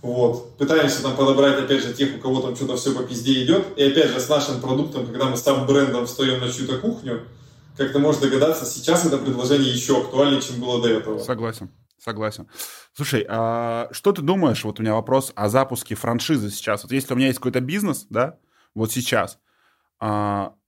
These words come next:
Speaker 2: стоит ли его, э, запускать во франшизу? Стоит ли делать франшизу сейчас своего бизнеса?
Speaker 1: Слушай, объективно, давай, а че поменялось-то? Ну вот все говорят про какой-то там глобальный кризис, про какой-то пиздец там или что-то еще, где он?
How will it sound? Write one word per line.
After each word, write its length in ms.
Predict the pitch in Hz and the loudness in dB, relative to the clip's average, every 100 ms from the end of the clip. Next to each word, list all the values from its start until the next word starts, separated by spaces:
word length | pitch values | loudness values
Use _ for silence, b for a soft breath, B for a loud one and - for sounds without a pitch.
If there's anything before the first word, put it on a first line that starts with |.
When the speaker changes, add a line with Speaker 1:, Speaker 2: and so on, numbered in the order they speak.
| _ _ _ - | _ _ _ -14
Speaker 2:
стоит 460 | - 175 190 165 | -2 6 6 6
ли 60 | 135 | 4
его, 680 | 123 127 160 139 117 101 - | 6 6 6 6 6 2 -2
э, 140 | 104 | -6
запускать 380 | 104 107 - 123 | -6 -8 -4 -2
во 60 | 110 | -2
франшизу? 400 | 113 104 110 101 | -4 -4 -6 -4
Стоит 240 | - 139 | 0 0
ли 60 | 117 | 2
делать 240 | 120 110 | 0 0
франшизу 500 | - 113 110 127 101 | -2 -2 0 -2 -2
сейчас 320 | 98 - 107 | -4 -4 -4
своего 200 | - 98 | -6 -8
бизнеса? 360 | 95 98 104 - _ _ - | -8 -10 -14 -20 _ _ -10
Speaker 1:
Слушай, 360 | - 180 139 - | -4 -2 -2 -2
объективно, 560 | 147 170 - 202 139 | -4 -2 -2 0 0
давай, 200 | 131 170 - | 2 0 0
а 20 | |
че 120 | 185 | -4
поменялось-то? 560 | - 143 147 113 - - - - - - - - | -4 -2 0 -2 -6 -16 -20 -20 -20 -20 -20 -8
Ну 100 | 135 139 | 2 2
вот 80 | 139 | 2
все 160 | 220 | 0
говорят 360 | 180 139 170 - | 2 4 2 0
про 80 | 131 | -4
какой-то 260 | 151 147 | 0 0
там 160 | 131 127 | 0 -4
глобальный 380 | 123 143 165 139 | -2 2 2 0
кризис, 380 | - 151 120 117 | -2 -2 -2 -8
про 140 | - | -14
какой-то 260 | - 143 135 | -10 -6 -6
пиздец 480 | - 135 113 139 - | -6 -8 -2 -2 -2
там 160 | 120 | -8
или 80 | 120 | -10
что-то 180 | - 131 | -10 -10
еще, 140 | 123 | -10
где 240 | 123 113 135 | -10 0 0
он? 140 | 113 | 0